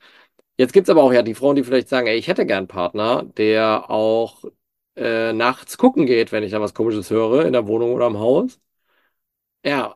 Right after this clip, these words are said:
aber wenn ihr einen Partner wollt, der quasi <laughs> das übernimmt, dann ist das wahrscheinlich ein Partner, der gar nicht versteht, warum ihr eure Nummer nicht rausgeben wollt. Also weißt du, wie ich meine? Also das ist dann so, ja, das eine führt halt, also alles hat Vor- und Nachteile. Und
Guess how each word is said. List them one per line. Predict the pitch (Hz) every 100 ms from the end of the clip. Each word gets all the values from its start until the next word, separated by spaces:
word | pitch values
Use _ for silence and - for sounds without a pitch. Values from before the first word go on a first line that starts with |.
| -
aber | 117 117
wenn | 135 147
ihr | 131
einen | 117
Partner | 131 131 113
wollt, | 135 135
der | 127
quasi | - 135 139 143
<laughs> |
das | 165 165
übernimmt, | 135 127 170 147 -
dann | 127
ist | 147 139
das | 117
wahrscheinlich | 117 127 117
ein |
Partner, | 135 139 120
der | 113 113
gar | 127
nicht | -
versteht, | 117 - 147 107
warum | 143 131
ihr |
eure | 151 131
Nummer | 143 135
nicht | 101
rausgeben | 110 104 117 101
wollt. | 113
Also | 113 110
weißt | 127 123
du, |
wie |
ich | 110
meine? | 127 139 120
Also | 117
das | 117 113
ist | 123
dann | 131 120
so, | 123 - _ _ _ _ _ _ _ _ _ _ _ _ _ 131
ja, | 131 110 - _ _
das | 113 -
eine | - 127 139 147 135
führt | - 139
halt, | 143 131
also | - 117 151
alles | 135 160 147
hat | 135
Vor- | 131 135
und |
Nachteile. | 131 151 - 90 92 95 _ _ _ _ _ _ _ _ _ _ _ _ _ _ -
Und | 123 117 120 120 123 - -